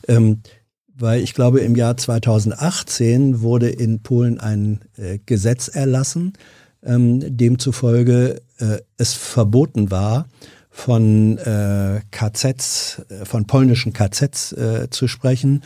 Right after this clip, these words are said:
und, äh, in dem es unter Strafe gestellt, äh, wurde, wenn, ähm, Historiker es so, äh,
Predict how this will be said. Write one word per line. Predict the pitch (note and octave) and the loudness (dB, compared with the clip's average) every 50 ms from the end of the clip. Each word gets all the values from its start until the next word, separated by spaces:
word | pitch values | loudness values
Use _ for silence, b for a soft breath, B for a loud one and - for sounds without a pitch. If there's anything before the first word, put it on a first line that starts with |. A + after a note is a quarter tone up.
| B B B B B B B B | B B B B B B B B
und, | _ - A2+ A2 A2 G#2 - | _ -4 0 0 0 0 -2
äh, | - - G2+ A#2+ A2+ | -6 -6 -4 -2 -2
in | A2 A#2 | 0 2
dem | G#2+ A2+ A2 A2 | 4 4 6 6
es | A2 G#2+ - A2+ A2+ | 4 2 0 -6 -10
unter | - - A2 G#2+ - F#2+ F#2 | -6 -2 -2 0 0 0 -2
Strafe | - - - G2+ A2+ C3+ B2+ - C3+ | -2 -4 -4 0 0 0 2 2 0
gestellt, | B2 B2+ A#2 - - - A#2+ G#2+ A2 A#2 A#2+ B2 B2 - - | 2 2 0 0 0 0 2 4 4 4 4 2 0 -2 -6
äh, | - - F#2+ - A2 A2 A2 | -4 -6 -6 -4 -4 -2 0
wurde, | G#2+ A2 A#2 A#2 B2+ B2+ B2+ B2 B2 B B B B B B B | 2 2 2 4 4 2 2 0 -2 B B B B B B B
wenn, | A2+ G#2+ A2 A2 A2 A2+ A#2 A2+ A#2 B2 - - | -4 0 2 4 4 4 4 4 2 0 -4 -8
ähm, | - B2+ A2+ G#2+ G#2 G#2+ G2+ G2+ G2+ G#2 G#2 - _ _ _ _ _ _ | -6 -4 -2 0 0 0 2 2 0 0 -2 -6 _ _ _ _ _ _
Historiker | - A#2+ G#2+ - - B2+ A2+ B2 B2 A#2+ A#2+ F2 | -6 -6 -6 -4 0 2 2 4 4 4 2 0
es | F#2 G2+ - | 0 -2 -2
so, | - G#2+ G#2+ G#2+ G#2+ G2 - _ _ _ _ _ _ _ _ _ _ _ _ _ | -2 0 0 0 0 -2 -6 _ _ _ _ _ _ _ _ _ _ _ _ _
äh, | - F#2 F2 F#2 F#2 | -12 -10 -8 -8 -10